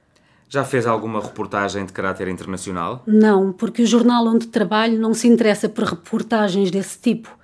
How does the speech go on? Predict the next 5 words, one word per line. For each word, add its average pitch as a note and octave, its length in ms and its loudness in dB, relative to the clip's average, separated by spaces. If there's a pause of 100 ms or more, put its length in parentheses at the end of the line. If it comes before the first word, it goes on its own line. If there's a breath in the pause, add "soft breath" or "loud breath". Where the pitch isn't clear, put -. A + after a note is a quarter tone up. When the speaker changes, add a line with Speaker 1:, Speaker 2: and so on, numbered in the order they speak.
(480 soft breath)
Speaker 2:
Mas A#3 180 4
viajei E3 360 0
por E3 160 -4
vários E3+ 340 -4
países G#3+ 600 -2